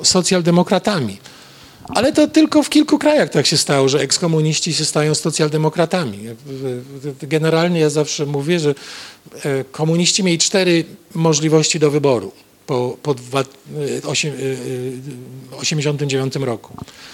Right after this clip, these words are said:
Albo się stali socjaldemokratami, albo się stali nacjonalistami, albo byli dalej komunistami, to, to prawie nikt. Ale tak na przykład w Czechach, tam w tych obchodach była taka malutka partia komunistyczna, która opowiada, że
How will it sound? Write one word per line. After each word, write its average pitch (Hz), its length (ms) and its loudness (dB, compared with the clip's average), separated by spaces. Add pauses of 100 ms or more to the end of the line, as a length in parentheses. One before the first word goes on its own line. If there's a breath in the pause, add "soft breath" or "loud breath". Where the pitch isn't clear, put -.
(400 loud breath)
Albo 214 280 2
się 175 140 0
stali 160 320 2
socjaldemokratami, 120 1080 -4 (300 loud breath)
albo 202 280 2
się 208 120 2
stali 151 320 2
nacjonalistami, 127 1040 -4 (500 loud breath)
albo 226 320 2
byli 160 320 0
dalej 143 280 4
komunistami, 127 720 -2
to, 151 140 0
to - 140 -10
prawie 139 280 0
nikt. 117 380 -6
Ale 185 320 2
tak 202 380 -4
na 214 80 2
przykład - 280 0
w - 40 -10
Czechach, 196 480 0
tam 185 180 2
w 175 40 -4
tych 180 180 -4
obchodach 180 360 0
była 175 140 2
taka 165 240 0
malutka 165 420 2
partia 139 340 2
komunistyczna, 135 720 -4
która 127 360 -2 (380 loud breath)
opowiada, 131 400 0
że 120 220 -4